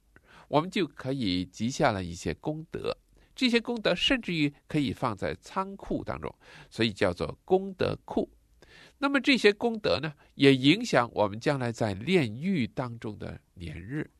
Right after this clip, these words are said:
因为我们总是罪人，我们总不能够完完整整的得到救恩，这是天主教所讲的啊。所以呢，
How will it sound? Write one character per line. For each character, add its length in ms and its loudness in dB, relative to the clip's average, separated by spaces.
因 100 2
为 80 6
我 220 4
们 100 -8
总 240 -6
是 160 -2
罪 180 -2
人， 160 -6
我 140 8
们 140 0
总 280 4
不 140 2
能 200 -2
够 300 4
完 220 6
完 200 2
整 200 2
整 160 0
的 160 2
得 180 -2
到 200 -2
救 180 -6
恩， 120 -4
这 140 2
是 100 0
天 200 2
主 100 0
教 180 4
所 140 0
讲 220 -4
的 100 -12
啊。 180 0
所 160 4
以 140 4
呢， 100 0